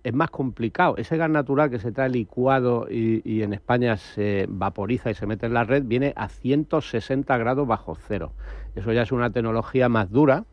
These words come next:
Y los barcos de gas natural licuado son esos que llevan como unas grandes esferas, tres, cuatro, cinco, seis grandes esferas son el barco. El hidrógeno líquido, eh, pasamos de esos ciento sesenta bajo cero a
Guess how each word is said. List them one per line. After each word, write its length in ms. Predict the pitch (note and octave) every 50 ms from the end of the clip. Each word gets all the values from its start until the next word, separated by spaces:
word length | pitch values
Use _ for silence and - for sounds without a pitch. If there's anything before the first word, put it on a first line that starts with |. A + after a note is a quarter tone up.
| _ - - - - - - - - - - -
Y 140 | - G#2+ G#2
los 180 | G2 G2+ G2 F2 F#2
barcos 560 | G2 A2+ B2 A#2+ A2+ - - C3 B2+ B2 A2+ A2
de 160 | A#2+ B2 B2
gas 100 | B2+ C3
natural 320 | B2+ B2+ A2 B2 B2+ B2+ B2
licuado 480 | A#2+ G#2+ - C#3 C3+ C3+ C#3 D3 - -
son 260 | - - A#2+ A#2 B2
esos 240 | C3 - - C3 -
que 160 | - - A#2+
llevan 260 | A2+ B2 B2+ B2+ B2+
como 180 | A2 - A#2 A2+
unas 200 | B2+ B2+ B2 G#2
grandes 420 | A#2+ B2 C3 B2+ A#2+ B2+ A#2 -
esferas, 540 | B2 A2+ - - - C#3+ C3+ C3 C#3 D#3+ F3 - - - - - - - - - - - -
tres, 240 | - B2+ A#2+ A2+ -
cuatro, 380 | - - C3+ C3 A#2 - A#2 G#2+
cinco, 320 | - B2+ B2+ A#2 - G#2+
seis 180 | - - A#2+ A2+
grandes 260 | B2+ B2+ B2 B2 B2
esferas 360 | A#2 - - B2+ C3+ C#3 -
son 180 | - B2+ B2+ A#2+
el 140 | A2 G2
barco. 400 | F2 B2 D#3+ D3 - - - - - - - - _ _ - - - - _ - - - - -
El 100 | A2+ G#2
hidrógeno 400 | A2 A#2 C3 - - D#3+ D3+ D3+
líquido, 520 | D3 D#3+ D3+ - E3+ E3+ F3+ G#3+ - - - _ _ -
eh, 420 | - G2+ G#2 G#2 G#2 G2+ F#2+ - - -
pasamos 540 | - G#2+ G2 - - C#3+ C#3+ B2+ A2 G2 F#2+
de 80 | F#2 B2+
esos 240 | C#3 - - D#3+ -
ciento 460 | - - D#3 D3+ E3 E3 - D#3 C3+
sesenta 400 | - C#3 B2 - D3 C3 - C#3
bajo 240 | C3+ C3 - C3+ C3
cero 320 | - - D3+ D3 C#3 C#3+
a 120 | E3 -